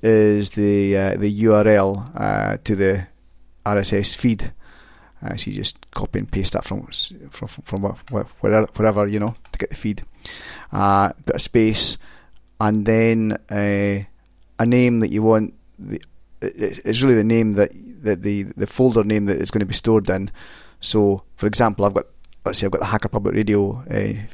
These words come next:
R S S feed, and then I've put a space, and then I've just used the letters H P R. So that will, that will generate a folder, um, uh, called H P R, and then you s-, you say, "Right, well, how many feet, how many,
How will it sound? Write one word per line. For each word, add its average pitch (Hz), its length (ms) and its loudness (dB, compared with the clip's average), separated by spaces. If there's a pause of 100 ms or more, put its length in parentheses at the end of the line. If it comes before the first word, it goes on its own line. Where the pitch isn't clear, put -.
(120)
R 104 140 2
S 101 160 0
S 101 160 0
feed, - 340 -6 (540)
and 101 100 -8
then 101 120 0
I've 95 120 -6
put - 140 -4
a - 20 -8
space, - 520 0 (500)
and 104 160 -2
then 101 160 2
I've 98 260 -2 (200)
just - 280 -2
used 107 200 -6
the - 40 -2
letters 104 380 0
H - 360 -4
P 107 180 -2
R. 107 240 0 (420)
So - 140 0
that 135 160 6
will, 117 180 2
that 123 160 2
will 107 120 0
generate 110 420 2
a 98 40 -2
folder, 117 460 2 (340)
um, 98 440 -6 (640)
uh, 98 400 -2
called 95 400 0
H - 340 -4
P 110 140 0
R, 98 220 2 (440)
and 104 180 -4
then 123 200 2
you 104 100 -2
s-, - 160 -4
you 107 140 -4
say, 101 180 0
"Right, 98 180 0
well, 98 100 -6
how 131 140 0
many 123 200 0
feet, - 320 -2
how 123 200 2
many, 127 380 0